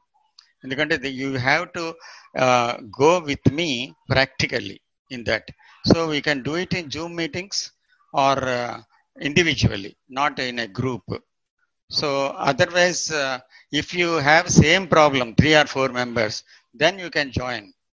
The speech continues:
in a group. So అప్పుడు మనం దాన్ని కలిసి దాని గురించి ఒక ప్రక్రియ ఉందన్నమాట. ఆ, అంటే అది ఏం చేస్తే అక్కడికక్కడ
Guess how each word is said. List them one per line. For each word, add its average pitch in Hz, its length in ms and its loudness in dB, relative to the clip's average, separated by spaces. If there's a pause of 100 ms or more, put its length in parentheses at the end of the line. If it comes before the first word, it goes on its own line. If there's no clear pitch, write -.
in 127 60 -12
a 123 100 -8 (120)
group. 110 320 -16 (520)
So 180 420 -8 (180)
అప్పుడు 175 400 -2
మనం 143 460 -2
దాన్ని 131 220 0
కలిసి 139 640 -4 (300)
దాని 143 280 0
గురించి 170 300 -10
ఒక - 120 -12
ప్రక్రియ 151 520 -4
ఉందన్నమాట. 110 560 -14 (840)
ఆ, 127 380 -8
అంటే 151 380 4
అది 139 500 2 (840)
ఏం 170 380 6
చేస్తే 175 640 2
అక్కడికక్కడ 151 960 -4